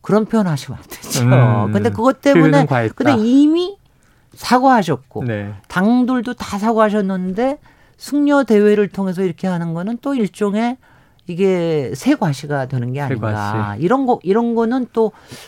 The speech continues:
Speaker 1: 어, 불교에 대해서
Speaker 2: 네.
Speaker 1: 일반 국민이 가지고 있는 생각을 또 좀 나쁘게 만들지 않을까. 이런
Speaker 2: 네.
Speaker 1: 걱정도 좀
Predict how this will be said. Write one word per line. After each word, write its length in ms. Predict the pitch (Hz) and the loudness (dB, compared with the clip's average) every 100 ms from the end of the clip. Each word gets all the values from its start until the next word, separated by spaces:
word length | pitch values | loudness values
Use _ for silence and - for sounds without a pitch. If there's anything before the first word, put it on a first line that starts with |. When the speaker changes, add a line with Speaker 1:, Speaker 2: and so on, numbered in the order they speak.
| _ _ | _ _
Speaker 1:
어, 1400 | 175 175 170 165 160 151 143 - 131 117 107 110 104 92 95 | -4 -2 -2 -2 -4 -4 -6 -6 -8 -8 -10 -12 -14 -14 -10
불교에 560 | - 220 214 254 240 208 | -2 0 0 0 2 2
대해서 380 | 175 170 156 185 | 0 -4 -4 -4
Speaker 2:
네. 60 | 185 | -4
Speaker 1:
일반 260 | 165 170 | -4 -6
국민이 320 | 156 160 156 143 | -4 -4 -4 -6
가지고 380 | 135 127 147 | -6 -6 -4
있는 320 | 147 131 127 127 | -4 -4 -4 -6
생각을 880 | 190 196 165 120 107 104 127 127 123 - | -6 -4 -4 -4 -4 -4 -6 -6 -8 -8
또 120 | 156 | -8
좀 200 | 135 135 | -6 -8
나쁘게 340 | - - 214 | -8 -6 -2
만들지 400 | 196 135 127 127 | 0 0 -2 -2
않을까. 420 | 135 113 - - | -4 -6 -8 -6
이런 200 | 123 196 | -2 0
Speaker 2:
네. 40 | 208 | 0
Speaker 1:
걱정도 420 | 160 - 175 180 | -2 -4 -4 -4
좀 160 | 196 | -6